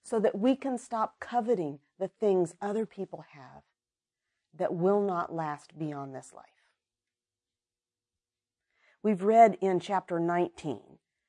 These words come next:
that the Israelites agreed to accept the terms of the covenant.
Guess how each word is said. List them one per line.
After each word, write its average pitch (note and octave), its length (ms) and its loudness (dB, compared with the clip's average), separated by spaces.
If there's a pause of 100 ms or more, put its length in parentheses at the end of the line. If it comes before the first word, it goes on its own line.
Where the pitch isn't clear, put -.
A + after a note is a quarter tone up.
(320)
that E3+ 140 0
the - 180 4
Israelites G3+ 600 4
agreed F#3 640 2
to - 100 -2
accept G3 540 0
the G#3+ 80 -2
terms E3 380 -4
of D#3 100 -4
the F3 80 0
covenant. D3+ 420 -6